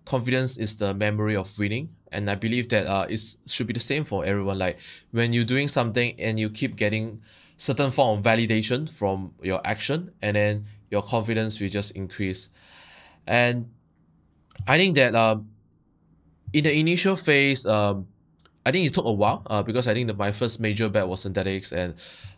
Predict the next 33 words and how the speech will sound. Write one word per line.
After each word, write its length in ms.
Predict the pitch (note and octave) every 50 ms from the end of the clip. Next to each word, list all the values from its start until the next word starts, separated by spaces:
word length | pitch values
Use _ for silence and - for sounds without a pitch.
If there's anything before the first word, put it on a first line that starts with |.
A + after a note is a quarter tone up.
| _ -
uh, 300 | G#2 G#2+ G#2 G2+ F#2+ - -
it 120 | G#2+ G#2+
took 100 | - -
a 120 | A2 A2
while 240 | G#2+ A2 G#2+ A2+ A2+
for 140 | G#2+ - A2
the 100 | G#2 G2
thesis 420 | G2+ A2 A2 G#2 G#2 A2+ G#2+ G#2+
to 80 | - F#2
be 140 | E2 F#2+ F#2+
realized. 580 | F2+ G2 G2+ G2+ G2+ A2 D3 E3+ - - - _ _
But 160 | - A#2 A2 - -
I 60 | C3+
think 160 | D#3 F#3 F3+
that 260 | C#3+ A#2+ G2+ - - - - - - - - - - - - - _ _ _ _ _ _ _ _ _ _ _ _ _ _ _ _ - -
it's 160 | - C3 B2+
also 260 | F3 F3+ F3 A3 G3+
a 80 | D3+ C3+
come 200 | - E3 D3 B2+
from 120 | C3+ A#2
a 40 | A2
fact 220 | - - A2 A2
that 100 | - G#2+
sometimes 480 | G#2 - B2 B2 A#2+ C3 B2 B2 A#2+ -
you 140 | A2 A2 G#2+
have 120 | A#2 A2
to 120 | A2 A2 G#2
do 120 | G#2 G#2+
it 60 | G#2+
yourself, 500 | G2+ F#2 F2+ F2+ - - F#2+ F#2 F2+ -
right? 140 | F2 E2+ D#2+
I 40 | F2+
think 180 | A2+ A2+ A2+